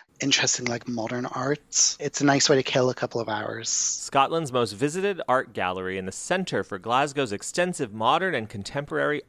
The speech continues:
Speaker 2: art collection. Found in the heart of Glasgow in Royal Exchange Square, goma is free to enter, which means very tour-friendly.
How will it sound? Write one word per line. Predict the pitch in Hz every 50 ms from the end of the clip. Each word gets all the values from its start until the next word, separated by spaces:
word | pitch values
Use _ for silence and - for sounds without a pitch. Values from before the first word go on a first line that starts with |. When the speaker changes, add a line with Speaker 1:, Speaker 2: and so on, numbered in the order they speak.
| _
Speaker 2:
art | - 120 127 135 - _
collection. | - - 107 95 90 - - - 87 85 87 - -
Found | 123 127 151 175 175
in | 147
the | - -
heart | - 123 123 139 131
of | 113 101
Glasgow | - 98 95 98 101 - 123 123 127
in | 113
Royal | 98 92 98 104 123 151
Exchange | 156 - - 147 147 165 - -
Square, | - - 127 110 101 98 90 92 92 101 131 156 - - - - - _ _ 101 98 90
goma | 110 123 139 175 185 165 151 135 127 -
is | - 127 123 - - -
free | - - 147 156 156 165 185 208 214 208 196 190 185 185 185 180 -
to | - - 160
enter, | 107 143 160 165 151 - 151 135 131
which | 127 127 - -
means | 131 131 127 113
very | 113 107 107 113 117
tour-friendly. | - - - 123 131 143 151 147 - 175 180 190 196 202 190 175 170 175 170 170 170 170 180 180